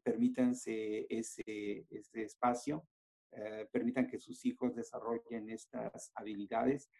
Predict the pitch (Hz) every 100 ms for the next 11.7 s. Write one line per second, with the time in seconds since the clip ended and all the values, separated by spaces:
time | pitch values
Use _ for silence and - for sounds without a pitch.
0 | _ _ - 127 127 135 131 135 139 143
1 | - 107 104 127 147 - - _ - 123
2 | 127 127 - 127 131 127 127 - _ _
3 | - 120 120 113 113 110 127 127 - -
4 | 117 117 110 104 131 127 147 - - -
5 | _ _ - 127 127 127 156 160 165 131
6 | 127 120 110 135 139 143 139 131 123 117
7 | 117 117 - - 131 131 131 139 127 151
8 | 160 160 - _ - 107 107 107 107 -
9 | _ _ - 233 277 - - 151 151 151
10 | 147 135 147 139 120 117 127 - _ -
11 | 127 147 139 127 131 131